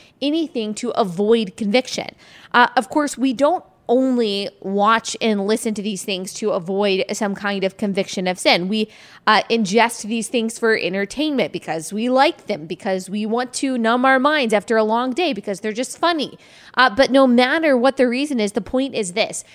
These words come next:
The kind of content that we take in has a direct and significant impact on our thoughts, on our feelings, and consequently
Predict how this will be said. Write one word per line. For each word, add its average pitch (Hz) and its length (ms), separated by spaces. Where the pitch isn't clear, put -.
The 233 140
kind 294 640
of 226 140
content 262 720
that 202 100
we 226 140
take 269 280
in 214 180
has 214 200
a 220 80
direct 202 600
and 214 140
significant 233 680
impact 262 500
on 196 140
our 202 120
thoughts, - 540
on 214 280
our 214 140
feelings, 226 560
and 220 140
consequently 247 760